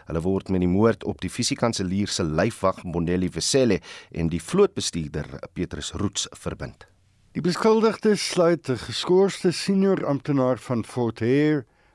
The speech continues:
Speaker 2: 'n afgetrede werknemer en 'n voormalige student in. Twee van die beskuldigdes is van KwaZulu-Natal. Hulle is die afgelope Paasnaweek in hegtenis geneem.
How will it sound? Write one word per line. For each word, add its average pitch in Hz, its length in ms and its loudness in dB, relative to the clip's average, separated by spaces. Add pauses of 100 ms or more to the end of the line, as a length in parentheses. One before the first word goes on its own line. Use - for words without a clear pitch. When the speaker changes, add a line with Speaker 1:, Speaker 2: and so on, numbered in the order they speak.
Speaker 2:
'n - 60 -6
afgetrede 175 760 2
werknemer 117 720 2 (140)
en 127 160 -2
'n 127 60 -2
voormalige 139 680 0
student 117 600 -2
in. 92 300 -8 (840)
Twee 220 240 2
van 233 120 0
die 208 100 4
beskuldigdes 175 800 2
is 139 180 -4
van 127 220 -2
KwaZulu-Natal. 127 1080 0 (460)
Hulle 147 180 0
is 175 100 0
die 226 120 2
afgelope 214 480 2
Paasnaweek 139 880 2
in 110 100 -2
hegtenis 104 520 -4
geneem. 92 380 -8